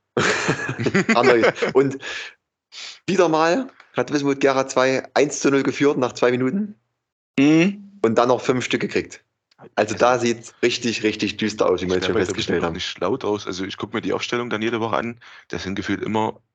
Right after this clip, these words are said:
Speaker 3: acht komplett andere Menschen, die ich noch nie zuvor gehört hab.
Speaker 1: Ja.
Speaker 3: Jede Woche neu. Also wirklich, als ob die, also entweder haben die einen siebzig Mann Kader insgesamt und da muss jetzt jeder mal spielen oder, also die, es sind ja so viele neue Gesichter jede Woche dort.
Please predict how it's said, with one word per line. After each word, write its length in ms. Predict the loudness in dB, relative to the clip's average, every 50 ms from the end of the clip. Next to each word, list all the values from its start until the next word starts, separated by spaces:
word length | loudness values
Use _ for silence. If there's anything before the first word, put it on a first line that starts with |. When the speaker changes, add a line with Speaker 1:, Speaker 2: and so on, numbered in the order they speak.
| _ _ -20 -20 _ _ _ _ _
Speaker 3:
acht 240 | -4 -4 -4 -4 -6 _ _ _ _ _ _ _ _ _ -20 -20 -16 _ -4
komplett 260 | -4 -2 0 0 0 0
andere 200 | 0 0 0 -2
Menschen, 220 | -2 -2 -2 -4
die 60 | -4
ich 60 | -4
noch 80 | -4 -4
nie 140 | -4 -4 -4
zuvor 260 | -4 -4 -4 -4 -2
gehört 200 | -2 -2 -2 -2
hab. 180 | -2 -4 -4 -6 _ _ _ _ _ _ _ _ -14 -6
Speaker 1:
Ja. 260 | -2 -2 0 -2 -2 -8 _ _
Speaker 3:
Jede 280 | -6 -4 -4 -2 0 0
Woche 160 | 0 0 0
neu. 180 | 0 0 -2 -2 -6 -8 -4
Also 200 | -2 -2 0 0
wirklich, 280 | -2 -2 -2 -6 -4
als 140 | -6 -4 -4
ob 100 | -4 -4
die, 200 | -2 -4 -4 -4 -6 -12 _ _ _ _ _ _ -10 -4
also 160 | -2 0 2 2
entweder 160 | 2 2 2
haben 100 | 2 0
die 80 | -2
einen 200 | -2 -2 -4 -6 -8
siebzig 320 | -6 -8 -6 -6 -6 -4 -2
Mann 160 | -2 -2 -2
Kader 260 | -2 -2 -2 -2 -2
insgesamt 500 | -4 -4 -6 -4 -4 -4 -4 -6 -12 -14 _ _ _ -20 -20 -12
und 120 | -6 -2 -2
da 60 | 0
muss 140 | 0 0 -2
jetzt 120 | -2 -2
jeder 160 | -2 -2 -2
mal 140 | 0 -2 -2
spielen 340 | -4 -2 -2 -2 -2 -2 -2
oder, 280 | -4 -4 -2 -4 -4 -4 -8 -20 -20 -20 -20 -14 -8
also 140 | -8 -6 -6
die, 80 | -6 -6
es 60 | -6
sind 160 | -6 -4 -2
ja 120 | 0 0 0
so 160 | 0 0 -2
viele 280 | -2 0 0 0 0 0
neue 420 | -2 -6 -6 -2 0 0 0 0
Gesichter 300 | -2 -4 -4 -2 0 0
jede 160 | 0 2 0
Woche 160 | 0 0 0
dort. 160 | 0 -2 -2